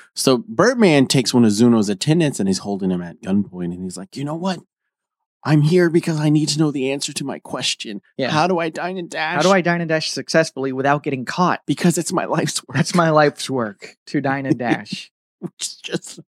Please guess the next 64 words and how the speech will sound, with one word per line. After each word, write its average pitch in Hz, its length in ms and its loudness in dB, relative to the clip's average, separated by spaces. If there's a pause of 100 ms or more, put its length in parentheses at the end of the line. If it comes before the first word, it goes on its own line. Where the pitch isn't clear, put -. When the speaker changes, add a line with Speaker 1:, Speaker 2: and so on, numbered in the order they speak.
(140)
Speaker 1:
a 143 40 -10
ridiculous 139 640 -10
premise. 175 320 -14
Speaker 2:
Dude, 214 160 2
at 185 80 -2
least 233 220 -2
he 254 80 0
knows 202 300 4
what 180 120 2
he 175 80 4
wants 156 320 -2
in 120 60 -10
life. 113 160 -4
He's 202 220 -4
got 202 200 4
his 175 240 -2
life 160 180 -2
figured 127 300 -4
out, 113 220 0
right? - 80 -20
Speaker 1:
Everybody's 165 420 4
got 131 140 2
a 113 60 -2
talent. 101 520 -6 (100)
Speaker 2:
Yeah. 135 200 -2
Speaker 1:
His 127 180 0
is 120 140 -2
dining 92 400 -8
and 80 100 -14
dashing. - 380 -12
Speaker 2:
Well, 180 360 -2
I 170 60 -10
mean, 151 500 -6
he's - 0 -
Speaker 1:
And - 20 -16
he 170 40 -12
wants 156 120 -4
to - 40 4
Speaker 2:
obviously 175 320 2
Speaker 1:
do 147 40 0
it 143 80 0
Speaker 2:
not 139 100 0
Speaker 1:
better. 139 120 0
Speaker 2:
that 160 200 2
good 123 180 -4
because 123 380 -6
he, 123 360 -2
uh, 113 360 2 (120)
needs 127 220 -8
to - 80 -14
figure 131 260 -2
out 117 100 4
how 123 120 -2
he 120 80 -4
can't 117 260 -6
get - 200 -8
caught. 117 340 0 (160)
Speaker 1:
Well, 95 240 -4
he's 107 340 0
doing 117 360 4
everything 104 380 -2
he 95 100 -8
can. 82 440 -10 (140)
Speaker 2:
Yeah, 120 380 -2